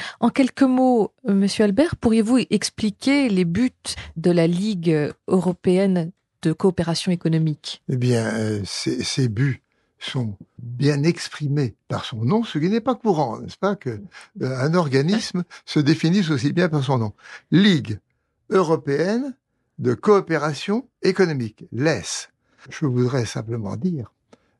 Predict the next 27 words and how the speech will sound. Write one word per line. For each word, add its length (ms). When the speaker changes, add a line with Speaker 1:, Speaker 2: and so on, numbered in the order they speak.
Speaker 2:
euh, 140
que 260
la 160
coopération 840
économique 760
sur 320
le 100
terrain 380
que 120
nous 220
avons, 380
euh, 100
essayé 580
d'explorer 540
aujourd'hui, 300
sur 160
le, 160
le, 180
le 140
terrain 340
de 80
l'énergie, 560
n'a 240
jamais 560
été 260
aussi 400
impérative, 840